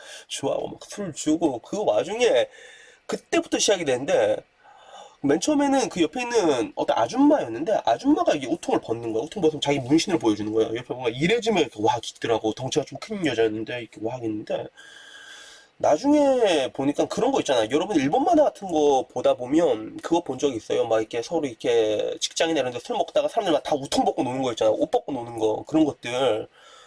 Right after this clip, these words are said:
난 그걸 만화에서만 본 줄 알았는데, <laughs> 갑자기 이렇게 술 먹다가 가게에 손님들도 있고, 여자도 있고, 다이고로상 옥상도 있고, 옥상이 와이프거든요. 그리고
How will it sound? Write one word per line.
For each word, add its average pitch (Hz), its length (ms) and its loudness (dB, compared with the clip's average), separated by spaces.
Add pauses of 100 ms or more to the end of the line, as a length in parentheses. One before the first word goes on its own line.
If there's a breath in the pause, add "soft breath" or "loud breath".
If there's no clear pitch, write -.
(140)
난 190 160 2
그걸 180 220 -2
만화에서만 208 640 2
본 131 160 -6
줄 131 120 4
알았는데, 131 220 0 (200)
<laughs> - 140 -2
갑자기 - 600 -6
이렇게 - 200 -4
술 - 200 -4
먹다가 - 500 0 (640 loud breath)
가게에 170 440 -2
손님들도 220 540 -4
있고, 127 720 0
여자도 147 380 0
있고, 120 520 2
다이고로상 147 520 2
옥상도 156 380 2
있고, 123 340 0
옥상이 120 680 0
와이프거든요. 113 680 -2
그리고 113 580 -2